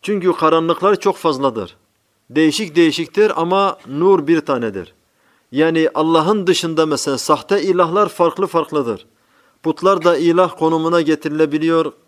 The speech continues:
Kabiller, şeyhler, devlet başkanları, ne bileyim insanlar, cinler, şeytanlar, ağaçlar, taşlar, herhangi bir şey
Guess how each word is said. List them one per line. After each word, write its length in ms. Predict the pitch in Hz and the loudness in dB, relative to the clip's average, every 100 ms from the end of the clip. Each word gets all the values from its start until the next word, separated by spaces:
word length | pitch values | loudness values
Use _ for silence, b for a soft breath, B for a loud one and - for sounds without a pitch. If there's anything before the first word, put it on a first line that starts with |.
| _ - | _ -4
Kabiller, 680 | 151 143 151 156 165 143 b b b b b | -2 0 0 2 0 -2 b b b b b
şeyhler, 640 | - 156 - 156 170 160 - _ | -2 -2 0 0 0 -2 -8 _
devlet 480 | 127 147 151 170 139 | -2 0 4 2 2
başkanları, 760 | 160 - 165 160 160 170 170 - _ _ _ _ | -2 -2 -4 -2 0 0 -2 -8 _ _ _ _
ne 180 | 139 170 | -4 -2
bileyim 240 | 175 165 147 | 0 0 -2
insanlar, 800 | 175 165 - 165 160 175 170 - _ 120 | -4 -4 -2 -2 0 0 0 -6 _ -12
cinler, 600 | 117 165 160 170 165 - _ _ _ _ | -4 -4 0 0 0 -4 _ _ _ _
şeytanlar, 760 | - 160 160 156 160 170 170 143 - | -8 -2 0 0 0 0 0 -2 -2
ağaçlar, 640 | 143 151 147 160 170 - | 0 0 -2 0 0 0
taşlar, 480 | 151 139 170 185 160 | -4 -4 -2 0 0
herhangi 460 | 170 175 156 151 | -2 -2 -2 -6
bir 100 | 143 | -6
şey 320 | 143 185 196 | -4 -2 -2